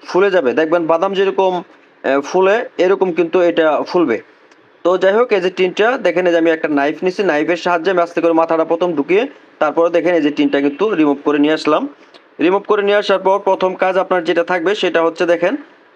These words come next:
যে ওয়াইফাইয়ের যে আইসিটা আছে, এই যে ওয়াইফাইয়ের আইসি, এই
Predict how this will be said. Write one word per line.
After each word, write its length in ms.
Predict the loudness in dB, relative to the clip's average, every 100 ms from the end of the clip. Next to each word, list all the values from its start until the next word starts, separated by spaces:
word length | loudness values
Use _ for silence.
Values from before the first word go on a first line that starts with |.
| _ -2
যে 80 | 0
ওয়াইফাইয়ের 420 | 2 2 2 2 2
যে 60 | 0
আইসিটা 340 | 0 -2 0 0
আছে, 180 | 0 -2 -2 -10 -20 -20 -4 -2
এই 60 | 2
যে 40 | 2
ওয়াইফাইয়ের 360 | 0 0 0 -2
আইসি, 240 | -2 -4 -6 -8 _ _ _ _
এই 60 | 0